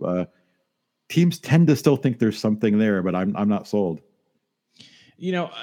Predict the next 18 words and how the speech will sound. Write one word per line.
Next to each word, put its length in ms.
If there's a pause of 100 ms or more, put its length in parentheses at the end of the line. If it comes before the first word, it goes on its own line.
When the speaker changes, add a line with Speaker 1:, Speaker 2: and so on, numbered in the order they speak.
Speaker 2:
that's 240
actually 280
happening 340
right 180
now 160
with 340 (100)
the, 220
the 140
Rays 260
getting 380
Corey 260
Kluber. 460 (400)
You 100
know, 180
he, 200
Speaker 1:
Mm-hmm. 400
Speaker 2:
I, 80
I, 40